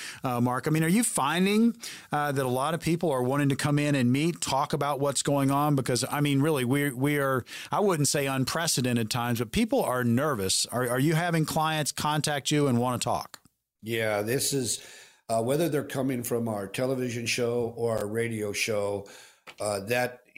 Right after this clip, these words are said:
Speaker 2: these topics, especially inflation and taxes, are on the forefront of everyone's mind right now. And it,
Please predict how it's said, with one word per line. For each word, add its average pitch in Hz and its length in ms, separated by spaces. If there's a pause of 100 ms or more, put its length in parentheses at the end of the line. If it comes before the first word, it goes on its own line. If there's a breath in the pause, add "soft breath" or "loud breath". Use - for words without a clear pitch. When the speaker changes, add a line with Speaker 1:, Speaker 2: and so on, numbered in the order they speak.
(220)
Speaker 2:
these 143 280
topics, 135 640
especially 123 720
inflation 120 760 (360 soft breath)
and 107 160
taxes, 113 720 (420 soft breath)
are 104 300
on 104 220
the 95 180 (180)
forefront 123 800
of 107 180 (100)
everyone's 113 640
mind 107 260
right 98 180
now. 95 360
And 107 200
it, 107 220